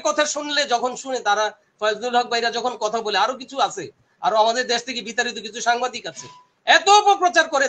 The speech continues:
দেশের বিরুদ্ধে যায় যায়, কই দেশে আসার কোনো ক্ষমতা তাদের নাই, তাদের সেই সুযোগও নাই। তারা এত এই ওখানে যেয়ে শুধু দেশের বিরোধিতা, দেশের বিরোধিতা। কিন্তু এইখানে এই, এই তারা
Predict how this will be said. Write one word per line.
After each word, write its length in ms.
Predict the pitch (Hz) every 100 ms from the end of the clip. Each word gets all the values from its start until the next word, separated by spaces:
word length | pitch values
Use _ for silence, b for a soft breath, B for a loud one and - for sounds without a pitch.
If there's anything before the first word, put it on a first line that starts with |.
| 233
দেশের 220 | 233 226
বিরুদ্ধে 280 | 220 226 190 202
যায় 180 | 208 185 156
যায়, 160 | 127 - _ _
কই 100 | 196 180
দেশে 140 | 214 247
আসার 160 | 240 226
কোনো 100 | 233 208
ক্ষমতা 260 | 208 214 214
তাদের 200 | 170 156 139
নাই, 100 | 120 _ _ -
তাদের 180 | 175 185
সেই 100 | 185 -
সুযোগও 320 | 254 240 208 160
নাই। 100 | 120 _ _ _
তারা 140 | 170 190 202
এত 100 | 214 247
এই 80 | 254 202
ওখানে 200 | 233 240 240
যেয়ে 160 | 269 311 - _
শুধু 160 | - 294 254
দেশের 220 | 254 269 220
বিরোধিতা, 380 | 214 196 196 202 170
দেশের 200 | 170 208 175
বিরোধিতা। 380 | 170 160 156 151 - _ _ _ -
কিন্তু 220 | 196 262 381 - _ 170
এইখানে 240 | 196 202 233 220
এই, 100 | 214 185 185
এই 80 | 208 185 165
তারা 160 | 165